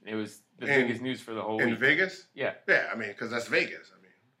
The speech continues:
Speaker 1: It was also
Speaker 2: who the
Speaker 1: his
Speaker 2: fuck goes to
Speaker 1: first
Speaker 2: Vegas?
Speaker 1: appearance after.
Speaker 2: <laughs>
Speaker 1: That's what I'm saying. I think it's a great location in the summertime because you gotta keep it in one place, whereas before it was Orlando. Well, they still play in Utah. They still play in Sacramento a bit, but they're calling Summer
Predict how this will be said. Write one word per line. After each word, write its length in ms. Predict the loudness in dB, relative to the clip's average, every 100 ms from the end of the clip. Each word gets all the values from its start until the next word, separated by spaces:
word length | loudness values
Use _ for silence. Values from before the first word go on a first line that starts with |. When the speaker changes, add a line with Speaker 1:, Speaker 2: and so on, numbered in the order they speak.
| -6
Speaker 1:
It 60 |
was 120 | -2 2
also 260 | 2 2
Speaker 2:
who 60 | 0
the 60 |
Speaker 1:
his 80 | -2
Speaker 2:
fuck 80 | -6
goes 80 | 0
to 60 |
Speaker 1:
first 180 | 2 4
Speaker 2:
Vegas? 200 | 2 2
Speaker 1:
appearance 360 | 0 -2 -4 -6
after. 440 | -4 -4 -6 -6
Speaker 2:
<laughs> 60 | 0
Speaker 1:
That's 280 | 4 4 6
what 20 |
I'm 120 | 4
saying. 260 | 4 4 4
I 80 |
think 180 | 0 0
it's 140 | -4 -4
a 40 |
great 240 | -4 -4
location 520 | -4 -6 -6 -8 -8 -10
in 80 |
the 60 | -10
summertime 600 | -6 -4 -4 -6 -8 -8
because 540 | -14 -14 -12 -12 -18 _ _ _ _ _ _ _ _ _ _
you 120 | -4
gotta 200 | 0 0
keep 180 | -2 -12
it 80 | -8
in 100 | -4
one 180 | -4 -4
place, 340 | -6 -6 -6
whereas 220 | -4 -6
before 340 | -6 -10 -4 -2
it 80 | -2
was 400 | -6 -8 -14 -20 _ _ _
Orlando. 880 | -10 -6 -4 -2 0 0 0 -4 -8 _
Well, 80 | -20
they 60 | -18
still 200 | 0 0
play 240 | 0 -6
in 60 | -8
Utah. 380 | -12 -6 -4 -4
They 100 | -6
still 240 | -18 -12 -12
play 300 | -10 -12 -12
in 100 | -16
Sacramento 560 | -14 -14 -14 -16 -14
a 40 | -14
bit, 200 | -16 -18
but 160 | -18
they're 100 | -16
calling 380 | -12 -8 -8 -10
Summer 320 | -12 -10 -10